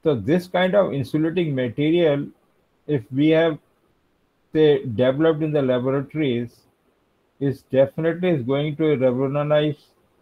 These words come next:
our life and our activities. If you have thermos made of this material, do you think the ice or the ice cream will ever melt in this? It will remain solid for I don't know how many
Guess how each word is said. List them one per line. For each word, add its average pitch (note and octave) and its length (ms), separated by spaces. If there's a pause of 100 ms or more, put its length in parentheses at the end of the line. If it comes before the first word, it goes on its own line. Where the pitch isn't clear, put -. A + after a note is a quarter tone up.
(160)
our B2+ 240
life C3 420
and C#3+ 260 (180)
our C3+ 240
activities. A#2 720 (1080)
If C3+ 180
you E3 100
have F3+ 160
thermos F3+ 600 (240)
made D3+ 280
of E3 140
this D3+ 160
material, C3+ 720 (1000)
do C3+ 80
you D#3 140
think F3 240
the E3 240
ice D#3 360
or D#3+ 140
the D3+ 80
ice C#3 240
cream E3 220
will E3 160
ever D3+ 240
melt D#3 300
in D#3+ 140
this? F3+ 340 (3000)
It C3+ 100
will D3 160
remain F3 260
solid D#3+ 420
for D#3+ 140
I D3+ 140
don't E3 200
know E3+ 120
how C#3+ 140
many D#3 420